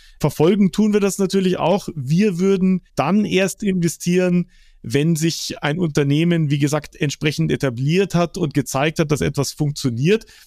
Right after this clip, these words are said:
Und dann kann es aber natürlich auch sein, dass sozusagen der interessanteste Growth Case dabei, also der Wachstumscase natürlich schon vorbei ist. Also wie gesagt, für uns immer wichtig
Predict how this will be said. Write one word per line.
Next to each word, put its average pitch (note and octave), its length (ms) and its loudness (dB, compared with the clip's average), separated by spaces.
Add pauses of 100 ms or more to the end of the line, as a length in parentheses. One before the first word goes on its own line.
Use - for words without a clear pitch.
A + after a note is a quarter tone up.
(280)
Und D3+ 140 -2
dann E3 160 0
kann D3+ 220 -2
es F#3+ 100 0
aber F3+ 160 0
natürlich F3 440 0
auch D#3 180 -2
sein, D#3+ 340 0 (140)
dass D#3+ 160 0
sozusagen D3 560 0
der C#3+ 340 -2
interessanteste C#3+ 1160 0 (180)
Growth E3+ 480 2
Case C3 680 0
dabei, B2 540 0
also B2+ 160 0
der B2+ 200 0
Wachstumscase C#3+ 1120 -4
natürlich D3 320 0
schon C#3 320 -2
vorbei A2 400 -2
ist. - 320 -12
Also C#3 160 0
wie F#3 80 0
gesagt, G3 300 -4 (140)
für - 140 0
uns A3+ 400 0
immer A3 300 0
wichtig A#3 420 -2